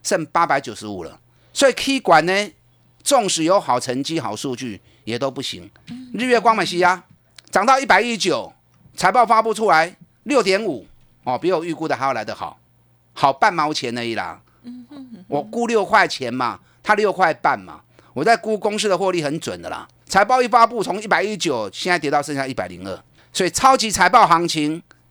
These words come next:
Speaker 1: 只有一个机会，什么机会？完全没去，价钱真俗，股价在底部，
Speaker 2: 哎。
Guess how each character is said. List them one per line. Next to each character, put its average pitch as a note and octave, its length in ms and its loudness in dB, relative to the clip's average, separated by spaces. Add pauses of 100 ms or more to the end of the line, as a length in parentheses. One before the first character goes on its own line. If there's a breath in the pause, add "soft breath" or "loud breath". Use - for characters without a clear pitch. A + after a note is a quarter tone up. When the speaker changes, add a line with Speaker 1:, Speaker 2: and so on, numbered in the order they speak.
(120)
Speaker 1:
只 - 180 0
有 G3 140 6
一 D3+ 120 -6
个 D#3 100 0
机 E3+ 260 -4
会， E3 220 -2
什 G3 100 -4
么 F#3 80 -4
机 G#3+ 140 0
会？ G3 260 2 (340)
完 F#3 220 4
全 F3 160 2
没 D3 300 -2
去， C#3+ 400 -6 (300)
价 G3+ 160 2
钱 D3+ 200 -6
真 C#3 240 -4
俗， D3+ 320 0 (360)
股 C#3 160 -6
价 F#3 180 4
在 F3 160 2
底 G#2 240 -12
部， A#2+ 380 -10
Speaker 2:
哎。 - 120 -20